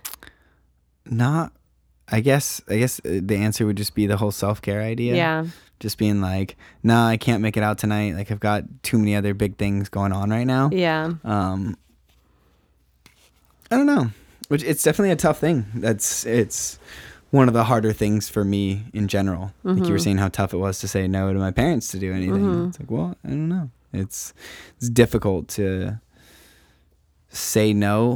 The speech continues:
Speaker 1: when you get asked to come do something, you know, especially if it's like, someone's like, you know, "I'll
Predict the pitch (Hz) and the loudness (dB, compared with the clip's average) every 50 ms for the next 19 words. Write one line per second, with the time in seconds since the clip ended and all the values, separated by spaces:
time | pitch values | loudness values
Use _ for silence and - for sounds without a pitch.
0 | 139 - 107 110 110 107 104 104 101 101 104 104 104 104 104 101 - 104 95 82 | -2 -2 0 0 2 2 2 2 2 0 0 -2 -2 -4 -4 -2 -4 -4 -2 -2
1 | 101 104 104 107 110 - - - 120 110 98 101 110 110 - 127 131 143 139 135 | -2 -2 -2 -2 -2 -6 -2 0 0 2 2 2 0 0 0 0 0 0 0 2
2 | 117 110 107 104 104 - - 113 110 - 113 104 95 110 101 - - 104 98 95 | 2 2 2 0 -2 0 0 0 0 2 0 0 0 0 -4 -2 -2 0 0 0
3 | 98 87 - - - _ - - - - - - _ _ _ - - - 110 101 | -2 -4 -6 -14 -18 _ -20 -20 -20 -20 -20 -20 _ _ _ -8 -2 0 2 2
4 | 98 98 101 95 - 90 92 87 78 - - - _ _ 107 110 - - - - | 2 2 0 0 -2 -6 -4 -6 -8 -10 -12 -18 _ _ -10 -10 -10 -10 -14 -18
5 | - - - _ _ _ - - - | -20 -20 -20 _ _ _ -16 -16 -14